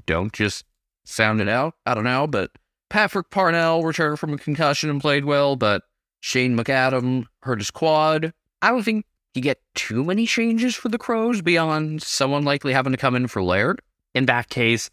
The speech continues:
Speaker 2: you can see it being Jackson Hately or Matt Crouch who have put up big possession numbers.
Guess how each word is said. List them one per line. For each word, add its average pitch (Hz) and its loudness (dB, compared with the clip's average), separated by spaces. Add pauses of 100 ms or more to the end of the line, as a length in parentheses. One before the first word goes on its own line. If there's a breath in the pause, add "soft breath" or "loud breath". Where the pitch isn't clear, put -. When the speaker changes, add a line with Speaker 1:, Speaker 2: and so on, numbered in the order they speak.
(260)
Speaker 2:
you 127 0
can 120 -2
see 143 0
it 113 0
being 101 0
Jackson 113 -2
Hately 151 0
or 107 0
Matt 107 -4
Crouch 185 0
who 190 0
have 170 -4
put 170 0
up 156 -2
big 156 -2
possession 147 0
numbers. 143 -2